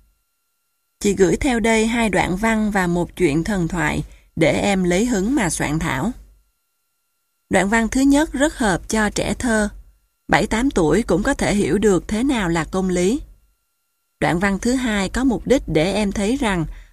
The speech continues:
công lý không tách rời ra khỏi thiện ác. Tuy rằng tiêu chuẩn để định nghĩa thiện ác rất khó nhất trí ở mọi thời và mọi nơi.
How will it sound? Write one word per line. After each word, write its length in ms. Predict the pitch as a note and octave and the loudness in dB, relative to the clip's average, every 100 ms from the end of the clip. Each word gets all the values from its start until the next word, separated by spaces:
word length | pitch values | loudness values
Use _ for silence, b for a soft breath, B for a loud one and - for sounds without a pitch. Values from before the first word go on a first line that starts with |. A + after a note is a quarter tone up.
| b | b
công 180 | A#3 A#3 | -2 2
lý 300 | G#3+ G#3 C4+ | 4 4 2
không 280 | - A#3+ G#3+ | 0 -2 0
tách 220 | C#4+ - | -2 -2
rời 280 | G#3+ F#3+ E3 | 0 0 0
ra 280 | F#3+ G3+ G3 | -2 -2 -4
khỏi 260 | - - | -4 -4
thiện 300 | G3 G3+ D#3 | -2 0 0
ác. 220 | E3+ A#3 - - _ _ _ _ _ _ _ _ _ _ _ _ - | 0 -2 -6 -16 _ _ _ _ _ _ _ _ _ _ _ _ 0
Tuy 180 | C4 | 0
rằng 260 | A#3 G#3 F3 | 2 0 0
tiêu 240 | D#3 A3 | 0 0
chuẩn 340 | G3+ E3+ C#3 G#3+ | 0 -2 0 0
để 140 | F3+ | 0
định 220 | F3 D3 | 0 2
nghĩa 180 | D#3+ D3+ | 2 2
thiện 300 | G3 F3 C#3+ | 0 0 0
ác 380 | D3 G#3 C#4+ - | 0 -2 -4 -4
rất 240 | F#3+ B3+ | -4 -4
khó 280 | - - F3+ | -4 -6 -4
nhất 240 | A#3+ C4 - | 0 -2 -2
trí 300 | - F#3 A3+ | 0 2 2
ở 200 | C#4 E3 | 0 0
mọi 320 | G3 G3 - C#3+ | 0 -2 -4 -4
thời 320 | A3 F#3 E3 | -2 -2 -2
và 140 | E3+ | 0
mọi 240 | D#3+ D3+ F3 | 0 0 0
nơi. 340 | G#3 G#3 G3+ | 0 0 -2